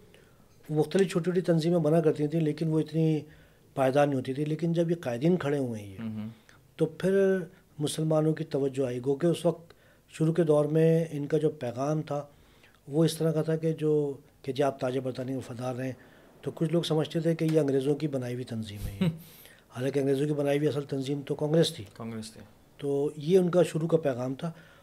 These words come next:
Speaker 1: اور انہوں نے اس وقت فوری طور پہ، یہ لوگ وائسرائے سے ملے بھی تھے، اور اس وقت جو بھی مشکلات تھیں مسلمانوں کی، وہ انہوں نے حل بھی کرائی تھی پہلی ملاقات میں ہی۔
Speaker 2: اچھا۔
Speaker 1: پہلے صدر تھے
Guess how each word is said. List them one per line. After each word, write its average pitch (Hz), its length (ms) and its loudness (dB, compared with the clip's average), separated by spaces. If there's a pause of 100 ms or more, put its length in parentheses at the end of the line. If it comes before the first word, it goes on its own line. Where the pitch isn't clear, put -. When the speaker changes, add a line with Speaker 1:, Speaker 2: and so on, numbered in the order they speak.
(160)
Speaker 1:
اور 160 200 4 (100)
انہوں 160 240 6
نے 175 340 4 (480)
اس 190 220 0
وقت 180 200 2 (360)
فوری 175 320 8
طور 156 200 6
پہ، 139 160 0
یہ 143 160 0
لوگ 147 120 2
وائسرائے 131 380 0
سے 139 120 -8
ملے 127 200 -2
بھی 139 100 -6
تھے، 127 180 -6 (480)
اور 165 140 -2
اس - 160 -4
وقت 151 140 -2
جو 151 120 4
بھی 165 80 2
مشکلات 147 460 0
تھیں 151 120 -2
مسلمانوں 127 460 -4
کی، 156 180 -6 (640)
وہ 165 120 4
انہوں 170 140 4
نے 165 140 2
حل 139 100 -2
بھی 156 100 2
کرائی 117 240 0
تھی 120 120 -8
پہلی 147 300 2
ملاقات 113 480 -4
میں 104 80 -14
ہی۔ 98 40 -18 (460)
Speaker 2:
اچھا۔ 117 360 -12 (460)
Speaker 1:
پہلے 139 220 -2
صدر 143 240 0
تھے 160 200 4